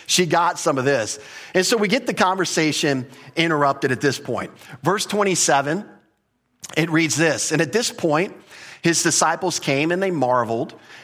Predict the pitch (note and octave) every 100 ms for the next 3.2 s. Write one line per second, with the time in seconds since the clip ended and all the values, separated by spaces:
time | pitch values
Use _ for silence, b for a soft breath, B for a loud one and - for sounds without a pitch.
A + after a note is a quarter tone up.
0 | B - E3 D3+ F#3 F#3 - D#3+ E3 -
1 | D3 C#3+ D3 C3 D#3+ C3+ - G#2 - B
2 | B - E3+ D#3+ F3 F3+ - F3 E3+ C#3
3 | C#3+